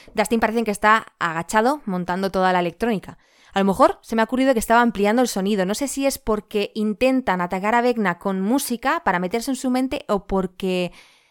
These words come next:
tal vez, eh, bueno, se hablaba de que esta escena era para salvar a Nancy. Yo creo que después de todo lo que hemos visto,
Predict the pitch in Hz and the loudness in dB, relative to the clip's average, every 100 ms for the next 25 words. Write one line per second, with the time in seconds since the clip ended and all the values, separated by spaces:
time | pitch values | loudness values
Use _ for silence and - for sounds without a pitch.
0 | _ _ 233 247 285 269 277 277 - - | _ _ 2 2 2 4 4 2 -4 -18
1 | _ _ _ _ _ - 185 185 196 180 | _ _ _ _ _ -10 -6 -4 -4 0
2 | 190 196 214 233 226 214 233 220 220 214 | 2 4 4 4 0 0 0 2 2 2
3 | 226 220 202 190 175 185 196 175 185 - | 2 2 0 -2 -2 0 0 0 -2 -4
4 | 175 - - 214 - 214 226 214 175 170 | -6 -4 -2 -2 0 -2 -2 -2 -4 -6
5 | - 196 220 226 214 208 202 180 - 208 | -6 -4 -2 0 2 2 -2 -4 -4 -4
6 | - 277 | -2 -2